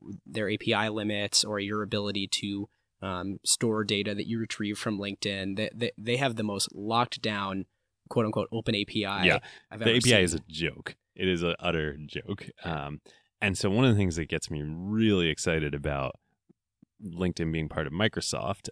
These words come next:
Speaker 2: um, as a, uh, as a, as a user, as a user of products,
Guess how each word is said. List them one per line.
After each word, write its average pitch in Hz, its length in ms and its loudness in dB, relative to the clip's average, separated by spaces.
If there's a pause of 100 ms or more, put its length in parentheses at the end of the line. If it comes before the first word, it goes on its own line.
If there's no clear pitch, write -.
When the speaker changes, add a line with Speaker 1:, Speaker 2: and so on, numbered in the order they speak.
Speaker 2:
um, 78 280 -2 (100)
as 85 320 2
a, 76 460 -4 (480)
uh, 71 440 -4 (140)
as 73 140 -8
a, 69 220 -8
as 76 160 -2
a 73 60 -4
user, 107 640 6 (320)
as 80 160 -4
a 80 40 -4
user 80 360 2
of 69 160 -8
products, 101 640 2